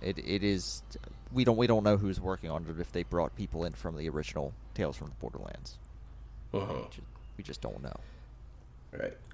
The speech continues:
Speaker 2: I'm also really kinda curious, <laughs> looking at it now, is, like, Gearbox has really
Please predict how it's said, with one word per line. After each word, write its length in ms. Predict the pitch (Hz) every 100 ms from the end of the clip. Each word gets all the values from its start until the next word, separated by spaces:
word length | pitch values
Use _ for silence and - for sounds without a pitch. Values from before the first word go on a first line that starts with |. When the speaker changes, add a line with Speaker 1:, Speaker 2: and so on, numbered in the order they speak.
| - -
Speaker 2:
I'm 140 | 143
also 340 | 196 - 127 95
really 640 | 101 104 95 85 71 -
kinda 300 | - 110 101
curious, 760 | - - 110 95 85 82 - 110 - -
<laughs> 180 | - -
looking 320 | 117 135 110
at 120 | 78
it 100 | 62
now, 280 | 57 69 67
is, 180 | 69 -
like, 240 | 71 - - - - - - -
Gearbox 800 | - 160 214 220 160 - - - - - - - - - - -
has 260 | 127 113 101
really 560 | 104 131 131 117 104